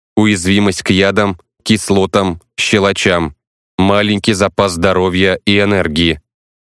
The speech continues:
Типичный прям ловкач-ловкач, что в руках нуба будет фрагом, а у скиллового игрока станет имбой.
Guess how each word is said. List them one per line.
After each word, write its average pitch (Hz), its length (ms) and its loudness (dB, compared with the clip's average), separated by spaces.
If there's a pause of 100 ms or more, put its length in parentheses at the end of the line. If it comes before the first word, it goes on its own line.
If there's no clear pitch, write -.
(200)
Типичный 180 680 0
прям 139 340 2
ловкач-ловкач, 95 1200 0
что 87 360 -2
в 80 60 -2
руках - 380 0
нуба 151 220 0
будет 90 280 -2
фрагом, 107 560 -2
а - 180 2
у 117 120 0
скиллового 95 800 0
игрока 85 480 0
станет 92 440 -2
имбой. 78 580 -4